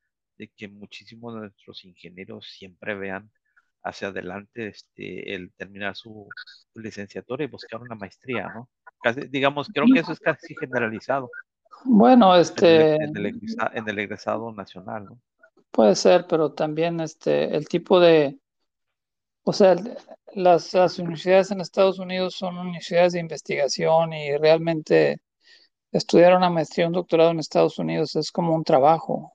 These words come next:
Speaker 2: Y aquí la gran mayoría de las maestrías, inclusive los doctorados, realmente son cursos que la gente toma. No es el mismo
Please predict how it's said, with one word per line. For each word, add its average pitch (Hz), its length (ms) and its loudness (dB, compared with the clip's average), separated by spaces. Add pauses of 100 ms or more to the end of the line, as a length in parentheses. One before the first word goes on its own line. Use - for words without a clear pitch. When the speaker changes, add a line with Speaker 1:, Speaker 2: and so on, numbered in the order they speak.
(1000)
Speaker 2:
Y 175 220 4
aquí 170 440 2
la 165 200 4
gran 160 220 -2
mayoría 156 640 0
de 147 160 -4
las 143 240 -2
maestrías, 143 880 -2
inclusive 151 500 -2
los 156 140 4
doctorados, 143 600 4
realmente 143 760 -4 (440)
son 175 240 2
cursos 180 580 4
que 143 140 -4
la 143 140 -2
gente 156 320 -6
toma. 147 520 -2 (1600)
No 151 320 -2
es 156 100 0
el 151 140 4
mismo 151 760 2